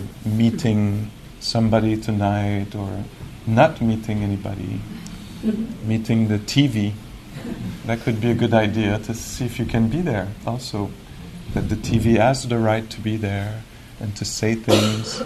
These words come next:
Speaker 1: <coughs> loudly and entertain fully.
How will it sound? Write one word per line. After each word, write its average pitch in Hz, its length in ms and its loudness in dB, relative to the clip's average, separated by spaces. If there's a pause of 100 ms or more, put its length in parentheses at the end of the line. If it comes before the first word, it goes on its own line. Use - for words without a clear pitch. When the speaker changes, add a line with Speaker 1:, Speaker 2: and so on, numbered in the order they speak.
(120)
Speaker 1:
<coughs> - 0 -
loudly 104 640 2 (640)
and - 360 2
entertain 113 720 0
fully. 107 460 -2